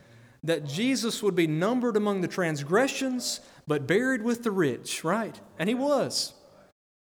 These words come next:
And he had picked this tomb out for himself, and he sees Jesus,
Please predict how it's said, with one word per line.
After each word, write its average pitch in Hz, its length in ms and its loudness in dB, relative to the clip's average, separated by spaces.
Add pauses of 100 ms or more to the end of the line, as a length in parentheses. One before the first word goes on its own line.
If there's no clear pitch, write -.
(180)
And 196 120 0
he 269 80 4
had 254 160 0
picked 285 200 0
this 220 160 4
tomb 254 280 0
out 214 220 2
for 233 200 2
himself, 180 1000 2 (440)
and 160 100 0
he 170 80 0
sees 285 480 2
Jesus, 160 880 -4